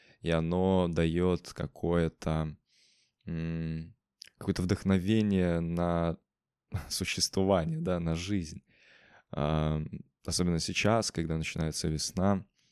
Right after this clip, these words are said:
это прям очень хорошо заходит, очень помогает расслабиться. Поэтому советую пересмотреть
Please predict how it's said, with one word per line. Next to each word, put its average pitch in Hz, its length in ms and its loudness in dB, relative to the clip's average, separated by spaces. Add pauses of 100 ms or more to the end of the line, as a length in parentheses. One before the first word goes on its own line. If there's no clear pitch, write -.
(240)
это 78 160 -4
прям 80 440 0 (140)
очень 87 260 0
хорошо - 320 -4
заходит, 92 600 -2
очень 76 460 -2
помогает 80 520 -2
расслабиться. - 680 -4 (480)
Поэтому 87 380 2
советую 85 640 2 (140)
пересмотреть 85 960 2